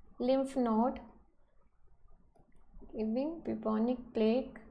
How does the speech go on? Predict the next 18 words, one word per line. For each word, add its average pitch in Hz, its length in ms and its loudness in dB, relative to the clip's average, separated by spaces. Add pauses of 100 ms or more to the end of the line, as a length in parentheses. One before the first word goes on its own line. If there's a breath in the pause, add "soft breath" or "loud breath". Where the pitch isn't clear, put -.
(2250)
symptoms. 190 640 -2 (400 loud breath)
Now, 311 120 4
bubonic 302 540 4
plague 302 220 2
cannot 277 360 4
spread 254 380 2
from 285 200 0
person 247 400 4
to 285 100 0
person 226 460 0
as 240 180 0
the 269 80 2
bacilli 233 520 2
are 220 200 2
the 285 180 2
locked 233 480 4
in 240 160 0
the 330 220 4